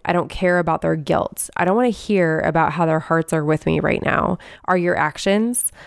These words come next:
I wanna see you put yourself out there the way we are willing to put ourselves out there. I wanna see you continue to discuss it. Use your white privilege to put pressure on those who need that pressure.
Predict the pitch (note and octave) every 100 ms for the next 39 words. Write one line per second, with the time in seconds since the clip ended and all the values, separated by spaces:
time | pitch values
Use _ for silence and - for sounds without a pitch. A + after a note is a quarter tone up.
0 | - - E3 G#3 A#3 - G3 F3 - -
1 | E3 D#3 E3 D#3 D#3 D#3 D#3+ D#3 D#3+ D#3+
2 | D#3+ D#3+ D#3+ D#3+ D#3 D#3 D3+ D#3 E3 D3+
3 | - D3 F3 - - - - G3 - F3
4 | F#3 F#3 F#3+ F3+ E3+ E3+ E3+ F#3 F#3+ F#3+
5 | F3+ E3 D#3+ - E3+ E3 - C3+ - E3+
6 | F3+ E3 D#3+ D3 E3 F#3+ - - G3+ E3
7 | D#3 D3+ - - F3 - E3+ - F#3+ F#3+
8 | E3 E3 E3 D#3+ D#3+ - D#3+ D#3 D#3 D3+
9 | - - - - - -